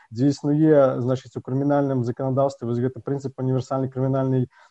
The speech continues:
юрысдыкцыі, то там фактычна, м, э, значыць, э, там мясцовая, там, пракуратура можа пачаць, э, расследаванне і фактычна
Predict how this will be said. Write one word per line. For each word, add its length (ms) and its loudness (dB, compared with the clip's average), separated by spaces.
юрысдыкцыі, 920 0
то 140 -2
там 340 2
фактычна, 1000 -4
м, 160 -2
э, 400 0
значыць, 440 -8
э, 420 0
там 180 -6
мясцовая, 600 2
там, 220 -8
пракуратура 720 0
можа 760 2
пачаць, 560 -4
э, 360 0
расследаванне 840 0
і 300 -2
фактычна 760 -4